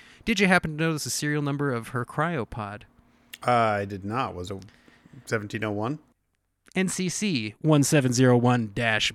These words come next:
Speaker 1: B,
Speaker 2: Oh,
Speaker 1: which
Speaker 2: nice.
Speaker 1: is
Speaker 2: Sulu
Speaker 1: a
Speaker 2: shit, yeah.
Speaker 1: direct, yes, is a direct pull from the anime.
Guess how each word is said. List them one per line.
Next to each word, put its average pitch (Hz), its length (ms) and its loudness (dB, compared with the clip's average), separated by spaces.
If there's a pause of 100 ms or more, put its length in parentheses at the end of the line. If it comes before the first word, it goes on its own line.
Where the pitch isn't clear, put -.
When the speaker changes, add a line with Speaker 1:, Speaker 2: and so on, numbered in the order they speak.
Speaker 1:
B, 131 380 -4
Speaker 2:
Oh, 139 260 6
Speaker 1:
which 139 140 4
Speaker 2:
nice. 127 260 0
Speaker 1:
is 127 420 0
Speaker 2:
Sulu 156 480 0
Speaker 1:
a 135 40 0
Speaker 2:
shit, 101 220 -6
yeah. 135 300 0
Speaker 1:
direct, 135 600 -2
yes, 143 280 -2
is 139 140 0
a 131 80 2
direct 120 560 0
pull 104 240 -2
from 107 200 -8
the 90 140 -10
anime. 107 360 -4